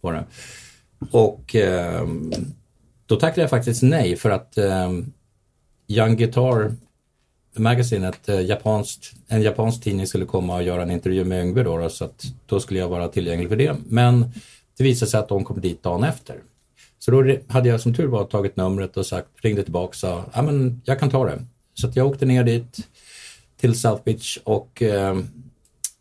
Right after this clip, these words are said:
träffade produktionsmanagern och sen träffade jag Prince och, eh, frågade honom hur han ville ha sina grejer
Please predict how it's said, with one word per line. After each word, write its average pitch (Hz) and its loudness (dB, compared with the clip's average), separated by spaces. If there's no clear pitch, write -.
träffade 101 -2
produktionsmanagern 110 0
och 120 2
sen 101 -2
träffade 92 -4
jag 92 -6
Prince 135 -2
och, 107 -4
eh, 101 -2
frågade 92 -2
honom 92 -2
hur - -2
han 95 0
ville 90 -2
ha 92 -4
sina 92 -4
grejer 90 -2